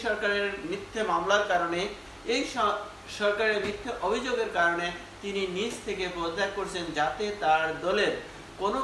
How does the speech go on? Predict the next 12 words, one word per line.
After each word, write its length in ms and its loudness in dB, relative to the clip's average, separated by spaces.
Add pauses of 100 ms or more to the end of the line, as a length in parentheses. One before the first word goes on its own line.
প্রকার 280 4 (160)
সমালোচনার 720 0
সম্মুখীন 480 -2 (100)
হতে 300 0
না 260 4
হয়। 320 4 (2500)
এর 140 6 (100)
অর্থ 260 4
হলো 440 4
ব্রিটিশ 320 0 (100)
সরকার 480 4 (1200)
টিউলিপ 300 0